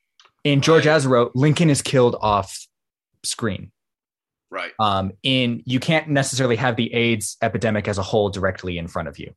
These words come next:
Speaker 2: <laughs> I
Speaker 1: Um,
Speaker 2: mean, well, you can, but that's just a tidal wave. Like, that's just an
Speaker 1: Um, yeah, like,
Speaker 2: overwhelming,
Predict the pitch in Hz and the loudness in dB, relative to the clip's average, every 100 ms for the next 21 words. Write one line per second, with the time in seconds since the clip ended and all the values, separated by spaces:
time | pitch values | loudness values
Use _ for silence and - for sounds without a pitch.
0 | _ _ - 277 320 - - 277 - 113 | _ _ -4 0 2 2 4 4 6 4
1 | 107 95 143 240 - _ _ - 233 196 | 2 2 2 2 -2 _ _ -8 -6 -6
2 | 156 202 196 147 135 185 180 - 151 135 | -2 0 0 -2 -4 -6 -6 -6 -6 -6
3 | 127 107 - 131 139 101 98 90 82 110 | -8 -10 -8 -6 -6 -6 -12 -12 -12 -10
4 | 123 143 127 120 107 113 139 123 98 104 | -2 0 2 0 -2 -4 -2 -2 -2 -4
5 | 123 123 139 127 123 107 101 | -2 -2 -2 -8 -18 -20 -20